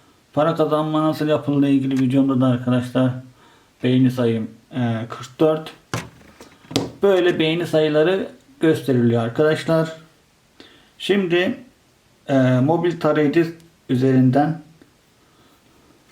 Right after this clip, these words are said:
Google'a girdik. Google'dan arkadaşlar YouTube'a giriyoruz.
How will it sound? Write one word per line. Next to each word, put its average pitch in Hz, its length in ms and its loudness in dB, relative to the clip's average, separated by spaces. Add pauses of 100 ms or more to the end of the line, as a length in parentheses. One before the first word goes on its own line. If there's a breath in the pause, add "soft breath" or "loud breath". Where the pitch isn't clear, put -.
(1160 soft breath)
Google'a 160 640 -2 (720)
girdik. 160 480 0
Google'dan 156 500 2
arkadaşlar 143 580 0
YouTube'a 156 460 2
giriyoruz. - 600 -8